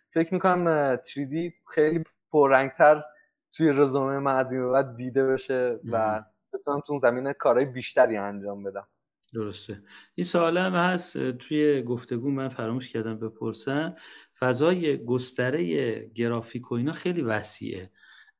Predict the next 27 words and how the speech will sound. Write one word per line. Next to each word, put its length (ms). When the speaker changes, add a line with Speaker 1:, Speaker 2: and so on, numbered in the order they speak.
Speaker 2:
<clears throat> 420
یه 160
عده 240
کارهای، 360
نمی‌دونم، 360
ویدئویی 380
انجام 360
می‌دن، 320
ویدئو 220
ادیتورن، 720
یه 120
عده 340
کارهای 260
مثل 260
موشن 340
گرافیک 540
و 20
استاپ 460
موشن 340
و 20
اینا 200
انجام 320
می‌دن، 260
کارهای 300
تری 300
دی 180
هست، 400